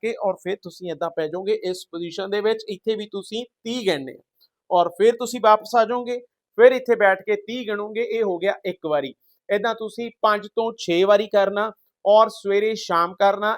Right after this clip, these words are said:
ਇਹ ਹੋ ਗਈ ਤੁਹਾਡੀ ਪਹਿਲੀ ਕਸਰਤ। ਦੂਜੀ ਕਸਰਤ ਕੀ ਕਰੋਗੇ, ਤੁਸੀਂ ਆਪਣੀ ਉਂਗਲ ਨੂੰ ਸੈਂਟਰ 'ਚ ਰੱਖ ਲਓਗੇ, ਔਰ ਏਦਾਂ ਤੁਸੀਂ ਇਸ ਨੂੰ ਫੋਕਸ ਕਰੋਗੇ ਆਪਣੀਆਂ ਅੱਖਾਂ ਦੇ ਨਾਲ।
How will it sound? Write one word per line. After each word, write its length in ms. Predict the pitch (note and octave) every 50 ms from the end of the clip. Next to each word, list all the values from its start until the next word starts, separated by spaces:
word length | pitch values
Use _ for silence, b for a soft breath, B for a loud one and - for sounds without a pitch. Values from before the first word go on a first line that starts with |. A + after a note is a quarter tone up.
| -
ਇਹ 160 | G#3 G#3+ A3
ਹੋ 120 | F#3+ F#3 F3
ਗਈ 100 | E3+ G3
ਤੁਹਾਡੀ 420 | F#3+ _ F3 D#3 D3+ - G#3 A#3+
ਪਹਿਲੀ 520 | A#3 _ _ _ - A3+ A3+ A#3 A3+ G#3 F3+
ਕਸਰਤ। 360 | - C3+ A#2+ - - B2+ - _ _ _ _ _ _ _ -
ਦੂਜੀ 240 | G#3 B3+ - C#4 D4+
ਕਸਰਤ 320 | D4 C#4 C4 C4 C4+ C4
ਕੀ 180 | C4 - B3 B3
ਕਰੋਗੇ, 480 | - - A#3+ A#3+ C4 C4 A#3 B3 C4 C4+
ਤੁਸੀਂ 520 | C4 - _ _ _ - A#3+ A3+ B3+ B3+
ਆਪਣੀ 320 | B3 A#3+ A#3+ - B3 B3 C4
ਉਂਗਲ 340 | - G#3+ A3 G3+ A#3 A#3 A#3
ਨੂੰ 260 | A#3 A#3+ B3 B3 - _ _ - -
ਸੈਂਟਰ 360 | - - G3 F#3 G3 F#3+ A3+
'ਚ 100 | A3 B3+
ਰੱਖ 220 | B3+ B3 B3 B3
ਲਓਗੇ, 380 | A3 A3 G#3+ A3+ A3+ A#3 A#3+ B3 B3 _ _ _ _ _ -
ਔਰ 180 | - G3+ A3 A3 -
ਏਦਾਂ 240 | A3 G#3+ F#3+ A#3 A3+
ਤੁਸੀਂ 340 | A3 A3+ G3+ - - A#3+ A#3+ - G3+
ਇਸ 140 | G3+ G3+ G#3
ਨੂੰ 100 | A3 A3
ਫੋਕਸ 380 | G3+ F#3+ F#3+ F#3 G3 G3+ G3
ਕਰੋਗੇ 340 | - G3 F#3+ G3+ G#3 G#3+ G#3+
ਆਪਣੀਆਂ 460 | G#3 F#3+ F3+ - F#3+ G3 G3 G3+ G#3+
ਅੱਖਾਂ 300 | G3 F#3+ - - F3+ E3+
ਦੇ 100 | D#3 D#3
ਨਾਲ। 200 | D3+ C#3+ B2+ A#2+